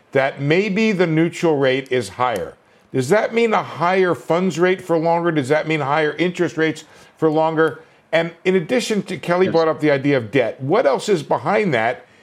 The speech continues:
Speaker 1: And is it something that we should be pushing to make lower? Or do you just live with it because it is the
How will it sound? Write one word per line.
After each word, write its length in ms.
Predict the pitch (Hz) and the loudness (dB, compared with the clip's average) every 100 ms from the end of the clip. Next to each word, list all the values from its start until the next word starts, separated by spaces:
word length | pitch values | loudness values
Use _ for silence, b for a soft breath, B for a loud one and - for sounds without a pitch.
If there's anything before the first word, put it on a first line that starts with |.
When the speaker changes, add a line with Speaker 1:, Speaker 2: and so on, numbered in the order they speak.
| b - | b -2
Speaker 1:
And 160 | 170 | 0
is 140 | 175 165 | 0 -2
it 100 | 165 | -4
something 400 | - 226 226 208 | -4 -2 0 0
that 140 | 208 | 0
we 100 | 185 | 0
should 240 | - 185 151 | 0 0 0
be 100 | 165 | -2
pushing 380 | 175 170 180 160 | 0 0 -2 -2
to 120 | 147 | 0
make 200 | 147 - | 0 0
lower? 520 | 135 170 - 349 - b b - | 2 2 2 0 -4 b b -2
Or 20 | 190 | 0
do 60 | |
you 80 | 202 | 2
just 220 | 185 135 | -2 -4
live 260 | 156 214 190 | 0 0 2
with 140 | 151 | 0
it 160 | 135 - | 0 -2
because 260 | 127 135 | -4 -2
it 100 | 139 | 0
is 200 | 143 113 | -2 -2
the 180 | 131 120 | -2 -4